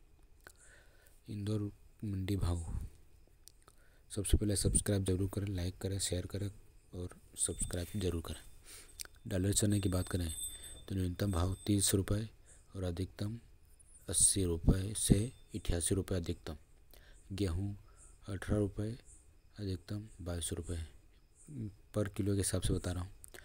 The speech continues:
चना तीस रुपये से चौपन रुपये, सोयाबीन तीस से छप्पन, मक्का नौ से उन्नीस, मूंग छब्बीस से साठ, बटला दस से अट्ठावन,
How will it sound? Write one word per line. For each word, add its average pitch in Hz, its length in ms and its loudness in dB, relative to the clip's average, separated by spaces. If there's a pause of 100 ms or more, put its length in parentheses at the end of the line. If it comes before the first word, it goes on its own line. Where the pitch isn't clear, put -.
(260)
चना 98 260 -2 (400)
तीस 107 240 2
रुपये 101 280 -2 (140)
से - 180 -2 (300)
चौपन 90 300 -2
रुपये, 80 280 -6 (440)
सोयाबीन 95 480 -2 (100)
तीस 101 180 0
से 107 180 4 (200)
छप्पन, 82 420 -6 (640)
मक्का 90 340 -4 (220)
नौ 95 220 2
से 107 240 2 (380)
उन्नीस, 95 360 -2 (500)
मूंग 101 460 -2 (100)
छब्बीस 92 360 0
से 110 200 4 (640)
साठ, 85 500 -8 (680)
बटला 98 420 -2
दस 95 260 0 (160)
से 104 120 0 (200)
अट्ठावन, 82 420 -4